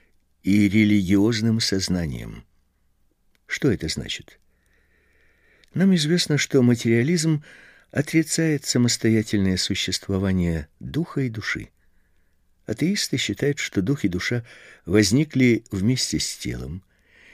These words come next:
и погибнут вместе с ним, что мозг выделяет мысли, как почки, мочу. Этому лжеучению – можно противопоставить следующее.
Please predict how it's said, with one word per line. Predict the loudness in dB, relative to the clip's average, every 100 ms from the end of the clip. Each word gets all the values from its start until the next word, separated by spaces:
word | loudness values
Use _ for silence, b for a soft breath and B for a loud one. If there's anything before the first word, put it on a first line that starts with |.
| b
и | -4 -4
погибнут | -2 -2 0 0 2 0 -2
вместе | -4 -4 -4 -6
с | -6 -6
ним, | -8 -12 -18 _ _ _ _ _ _ _ _ -16
что | -4 0
мозг | 2 0 -2 -12 B B B
выделяет | 0 2 2 2 0 0
мысли, | 0 0 2 0 0 b b b
как | -4 -4 -6
почки, | -6 -2 -2 -4 -4
мочу. | -4 -4 -6 -10 -12 _ _ _ _ _ _ _ _ _ _ _ _ _ _ -6
Этому | -4 -2 -2 -2
лжеучению – | -4 -2 -4 -4 -4 -4 -4 -6 -10 -16 b b b b b b b
можно | 0 2 4 4 2
противопоставить | 2 -2 0 0 0 -2 -2 -2 -4
следующее. | -2 -2 -2 -10 -10 -10 -14